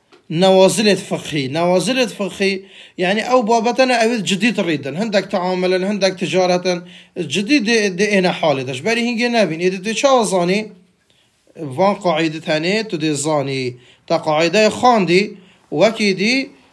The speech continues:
كو بابتك دي هات جديدة جناوه ولی هر كو أفا دي كافتت بن في قاعدة هني. و بونو من لا ضرر ولا ضرار.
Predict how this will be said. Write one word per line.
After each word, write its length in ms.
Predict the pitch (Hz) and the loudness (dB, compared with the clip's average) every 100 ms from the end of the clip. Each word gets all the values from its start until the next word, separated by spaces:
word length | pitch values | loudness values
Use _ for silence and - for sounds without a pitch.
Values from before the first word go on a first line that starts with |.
| _ | _
كو 140 | 190 | 0
بابتك 680 | 180 175 170 226 226 180 180 | 2 0 2 2 2 0 -2
دي 220 | 160 160 | -4 -4
هات 440 | 165 220 277 277 - - _ | 2 4 4 0 -8 -20 _
جديدة 580 | 143 120 165 220 294 269 | -10 -4 -2 0 4 4
جناوه 680 | 202 214 190 170 160 170 175 | 4 2 2 0 0 -2 -2
ولی 240 | 175 175 185 | 0 0 0
هر 400 | 196 294 277 269 - _ - | 0 2 2 0 -12 _ -6
كو 120 | 220 | -2
أفا 240 | 214 226 | 0 0
دي 120 | 226 | -2
كافتت 440 | 226 240 233 233 226 | 0 0 0 -2 -6
بن 200 | 196 220 | -4 -2
في 120 | 254 | -2
قاعدة 520 | 277 226 190 185 180 | 0 2 4 4 2
هني. 200 | 165 165 | 0 -2
و 40 | 196 | -4
بونو 240 | 247 254 | -2 -4
من 180 | 233 220 | -2 -2
لا 240 | 220 254 | 2 2
ضرر 360 | 254 247 247 240 | 2 2 2 2
ولا 340 | 233 226 233 | 2 2 2
ضرار. 460 | 202 190 175 147 | 2 2 2 0